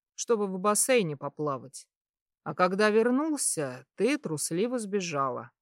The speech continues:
Криво улыбается он. В глазах его загорается огонек.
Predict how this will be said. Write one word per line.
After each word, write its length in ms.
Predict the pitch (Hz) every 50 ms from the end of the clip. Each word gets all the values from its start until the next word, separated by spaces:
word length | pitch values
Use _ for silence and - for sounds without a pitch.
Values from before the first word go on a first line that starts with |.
| _ _ _ _ _ _ _ _ _ _ _ _ _
Криво 320 | - 269 247 233 214 190
улыбается 800 | 180 175 175 175 180 180 170 185 180 175 165 156 - - - 190
он. 360 | 185 185 180 165 151 143 147 _ _ _ _ _ _ _ _ _ -
В 140 | - 175 185
глазах 520 | 190 196 196 208 202 - 226 233 233 -
его 260 | - 202 190 175 180 170
загорается 640 | 175 180 170 190 196 202 196 185 175 - - 190 190
огонек. 460 | 180 175 202 208 208 196 175 147